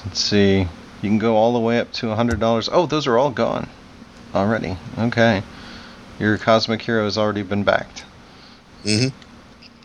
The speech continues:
Speaker 1: But there are still a couple of, uh, Galactic Hero slots left as of this moment,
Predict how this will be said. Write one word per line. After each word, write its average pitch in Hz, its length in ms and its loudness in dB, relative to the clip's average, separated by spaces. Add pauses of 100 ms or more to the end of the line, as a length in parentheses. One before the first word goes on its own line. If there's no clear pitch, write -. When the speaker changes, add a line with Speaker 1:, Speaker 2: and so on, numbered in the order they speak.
(160)
Speaker 1:
But - 180 2
there 104 140 2
are 104 40 0
still 123 260 2
a 117 40 -2
couple 113 320 2
of, 101 80 -4 (300)
uh, 101 320 -2 (320)
Galactic 113 460 0
Hero 113 300 0
slots - 460 -2
left 98 300 -2
as 95 160 -2
of 95 160 -4
this 95 200 -4
moment, 95 340 0